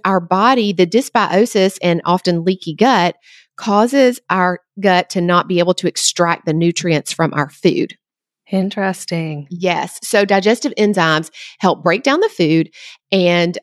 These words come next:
Speaker 1: um, absorb the, help your body absorb the nutrients. Now, probiotics was also something that I was going to mention. So I'm glad you brought that up. Probiotics are simply the good strains of bacteria that we want to have more of.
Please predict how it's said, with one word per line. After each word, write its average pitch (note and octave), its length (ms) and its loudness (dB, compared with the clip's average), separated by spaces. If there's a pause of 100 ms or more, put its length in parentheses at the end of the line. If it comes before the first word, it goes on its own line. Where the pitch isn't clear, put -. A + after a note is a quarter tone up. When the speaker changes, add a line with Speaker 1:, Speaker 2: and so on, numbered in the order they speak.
Speaker 1:
um, D#3+ 300 0 (100)
absorb D#3+ 380 2
the, D#3 200 0
help E3 180 -2
your E3+ 100 -2
body D3+ 220 0
absorb D#3 300 -2
the D3 80 -2
nutrients. C#3 580 -4
Now, F3 320 2 (320)
probiotics G#3 840 2
was F3+ 180 -12
also G#3 280 0
something E3+ 440 -8
that D#3+ 300 -4
I D#3+ 80 -8
was D#3 160 -12
going D#3+ 220 -8
to E3 100 -8
mention. D#3 400 -6
So E3+ 80 -8
I'm D#3 100 -8
glad F3 260 -2
you F3+ 60 -4
brought D#3 260 -4
that - 140 -6
up. A#3 300 0 (460)
Probiotics A3+ 920 2
are F3+ 220 2
simply B3 440 -2
the G3+ 120 -2
good F3 400 0
strains D#3+ 800 -4
of D3+ 340 0
bacteria F3+ 800 2 (320)
that F3 260 0
we F#3 140 2
want E3+ 300 0
to F3+ 60 -4
have E3 240 -2
more E3 480 2
of. D3 340 0